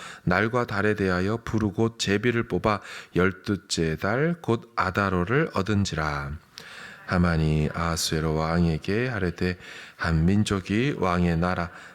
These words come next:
각 지방 백성 중에 흩어져 거하는데 그 법률이 만민의 것과 달라서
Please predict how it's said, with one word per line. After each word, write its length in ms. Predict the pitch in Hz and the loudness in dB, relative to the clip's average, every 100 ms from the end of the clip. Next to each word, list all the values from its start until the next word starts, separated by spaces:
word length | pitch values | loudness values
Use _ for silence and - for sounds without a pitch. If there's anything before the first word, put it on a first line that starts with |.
| - | -12
각 260 | - 78 - | -6 -6 -6
지방 540 | - 76 80 82 80 | -6 -2 0 2 0
백성 460 | 87 - - 90 87 | -4 -6 0 2 2
중에 460 | - 92 120 131 135 | 0 0 0 -2 -6
흩어져 580 | - - 87 - 92 | -8 -4 -4 -4 -6
거하는데 720 | - - 78 76 78 82 87 87 - - - - | -6 -6 -4 -2 0 -2 -2 -6 -10 -18 -18 -18
그 300 | - 85 80 78 | -8 -4 -2 -2
법률이 680 | 90 98 95 92 113 147 123 | 0 0 0 0 0 0 0
만민의 560 | 90 87 104 113 113 | 0 0 2 2 0
것과 560 | 107 95 - 120 120 117 | -2 -8 -6 -6 -4 -6
달라서 560 | 104 87 87 - 101 | -6 -4 -4 -6 -8